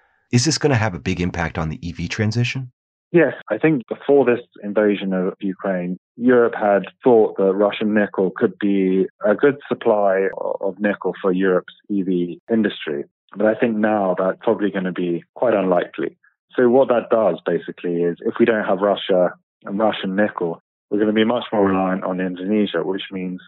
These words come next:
Speaker 2: reliance on China, 'cause all the projects in Indonesia pretty much are Chinese. So that pushes us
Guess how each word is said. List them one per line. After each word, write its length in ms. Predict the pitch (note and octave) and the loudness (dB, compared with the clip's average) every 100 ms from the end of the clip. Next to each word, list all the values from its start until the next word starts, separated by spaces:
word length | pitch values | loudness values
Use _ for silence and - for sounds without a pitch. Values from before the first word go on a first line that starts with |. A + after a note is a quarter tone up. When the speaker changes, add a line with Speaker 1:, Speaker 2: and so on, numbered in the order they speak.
| _ | _
Speaker 2:
reliance 400 | G#2 G2 F#2 F2 | 0 2 0 -4
on 120 | F#2+ F2+ | -10 -4
China, 400 | A2 G#2 F2 E2+ | -2 0 -2 -8
'cause 120 | - | 0
all 140 | G#2+ | 4
the 80 | G2 | 4
projects 420 | - - F2 F2 F#2 | 2 -4 -4 -4 -8
in 80 | |
Indonesia 520 | F2+ E2+ E2+ E2+ E2 F2 | -8 -8 -10 -10 -8 -10
pretty 200 | - F2 | -8 -8
much 200 | E2+ - | -6 -10
are 220 | E2+ - F#2 | -12 -8 -6
Chinese. 320 | G2 F2 D#2+ - | -4 -6 -8 -2
So 160 | G2 F#2 _ _ _ - | 0 0 _ _ _ -2
that 220 | G#2+ - | -2 -2
pushes 320 | C3+ A#2+ G2+ | -2 0 0
us 100 | F#2+ | 0